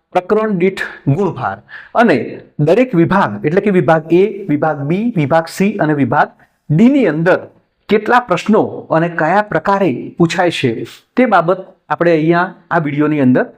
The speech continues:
સમજી લઈએ મિત્રો. તો સૌ પ્રથમ મિત્રો આપણે જોઈએ હેતુઓ પ્રમાણે ગુણભાર. તો હેતુઓમાં મિત્રો ખાસ કરીને જ્ઞાન, સમજ, ઉપયોજન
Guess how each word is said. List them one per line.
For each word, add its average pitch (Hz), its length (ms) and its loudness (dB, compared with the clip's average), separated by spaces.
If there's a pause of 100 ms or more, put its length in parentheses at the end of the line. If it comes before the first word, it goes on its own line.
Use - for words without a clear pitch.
સમજી 160 320 0
લઈએ 117 200 0
મિત્રો. 107 360 -4 (760)
તો 233 100 8 (520)
સૌ 240 260 2
પ્રથમ 220 260 2
મિત્રો 202 240 0
આપણે 170 240 2
જોઈએ 147 340 2 (400)
હેતુઓ 226 400 2
પ્રમાણે 147 440 0 (240)
ગુણભાર. 139 500 0 (760)
તો 196 100 4
હેતુઓમાં 220 560 2
મિત્રો 202 280 2
ખાસ 202 340 -2
કરીને 180 300 2
જ્ઞાન, 160 360 0 (260)
સમજ, 165 500 0
ઉપયોજન 170 500 2